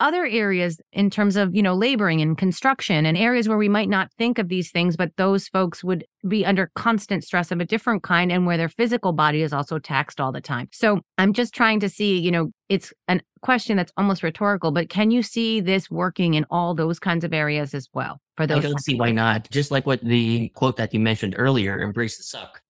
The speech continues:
Speaker 2: That's how we were trained to deal with any type of stress,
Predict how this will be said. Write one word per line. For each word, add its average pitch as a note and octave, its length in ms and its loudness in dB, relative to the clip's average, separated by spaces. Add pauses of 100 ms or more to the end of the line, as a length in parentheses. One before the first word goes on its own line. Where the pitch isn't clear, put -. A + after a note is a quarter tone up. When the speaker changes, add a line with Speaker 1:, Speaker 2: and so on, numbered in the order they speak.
Speaker 2:
That's C#3+ 440 0
how A2+ 360 0
we A#2+ 220 2
were G#2 260 2
trained A#2+ 800 0
to A2 160 -6
deal B2 420 2
with F#2+ 380 0
any C3 240 2
type G2 240 -2
of F2+ 140 -6
stress, - 560 -4